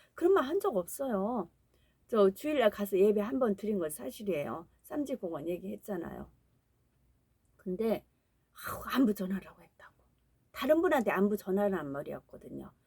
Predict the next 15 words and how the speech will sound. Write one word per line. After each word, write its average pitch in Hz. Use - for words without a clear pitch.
근데 277
금세 247
거기서 -
바꾸-, -
주체를 330
바꿔버리더라고요. -
저는 247
안 220
목사님한테 247
안부 208
전하라는 202
말 147
한 269
적이 269
없어요. 156